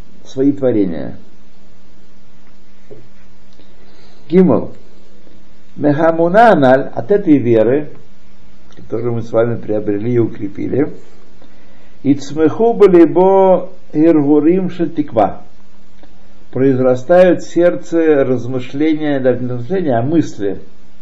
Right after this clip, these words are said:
Так. Он, э, о надежде. Дехарей меахар шедерех Хашем лейтив, поскольку Всевышний всегда действует в направлении блага,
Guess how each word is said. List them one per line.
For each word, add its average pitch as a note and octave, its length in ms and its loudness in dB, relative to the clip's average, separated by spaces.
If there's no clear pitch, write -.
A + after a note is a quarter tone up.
Так. - 180 -6
Он, C#3+ 300 4
э, - 560 -6
о C#3 100 -2
надежде. C#3+ 600 4
Дехарей D#3 640 6
меахар D#3+ 560 4
шедерех D3 540 6
Хашем B2+ 680 2
лейтив, A2 600 -2
поскольку A#2+ 880 0
Всевышний A2+ 840 2
всегда A#2+ 800 6
действует B2 640 2
в - 20 -6
направлении A#2 540 0
блага, G2 680 2